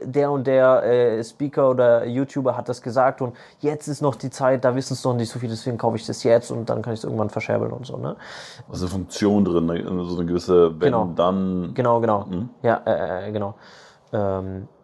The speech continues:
Speaker 1: und wenn das zum Beispiel die Motivation ist, äh, Thema Bitcoin, N F Ts oder was es da alles gibt,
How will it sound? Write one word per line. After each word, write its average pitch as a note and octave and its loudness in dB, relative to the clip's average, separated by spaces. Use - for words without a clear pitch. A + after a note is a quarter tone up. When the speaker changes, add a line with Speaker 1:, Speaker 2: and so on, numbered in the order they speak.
Speaker 1:
und G2+ -2
wenn B2+ 0
das C3+ 0
zum C3 -4
Beispiel B2 0
die A2+ -2
Motivation A#2 0
ist, B2+ -2
äh, F#2 -8
Thema G#2+ -2
Bitcoin, A#2 -2
N A2+ -2
F A2+ 0
Ts B2 -2
oder A2+ 0
was A2 -2
es - -12
da A#2 0
alles G#2+ -4
gibt, - -2